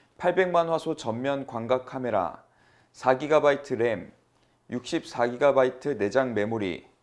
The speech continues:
삼천 밀리암페어 일체형 배터리를 장착했습니다. 운용 체계는 안드로이드 팔 점 일 버전입니다.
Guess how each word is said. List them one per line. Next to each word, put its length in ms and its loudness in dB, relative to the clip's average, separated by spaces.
삼천 540 -2
밀리암페어 640 2
일체형 520 0
배터리를 480 -2
장착했습니다. 1000 -6
운용 340 -2
체계는 600 -2
안드로이드 680 -2
팔 180 -6
점 240 0
일 200 0
버전입니다. 800 -2